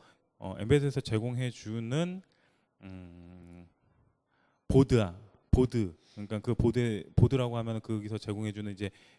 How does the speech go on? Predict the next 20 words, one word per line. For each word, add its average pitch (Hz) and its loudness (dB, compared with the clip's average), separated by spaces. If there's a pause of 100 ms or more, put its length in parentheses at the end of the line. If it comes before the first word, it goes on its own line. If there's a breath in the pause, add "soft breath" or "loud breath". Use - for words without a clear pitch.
엠씨유겠죠. 107 -2 (560 soft breath)
그 127 2
엠씨유, 107 0
얘-, 101 -2
얘네들이 131 0
제공해 120 0
주는 117 0
엠씨유와 98 -2
얘네들이 113 -2
제공해 107 -2
주고 113 -2 (220 loud breath)
드라이버가 117 4
올라가 98 4
있는 101 -2
컴포넌트 160 2
같은 107 -6
것들을 104 -4
이용해서 101 0 (1500 soft breath)
이제 101 -8
빠른 170 -2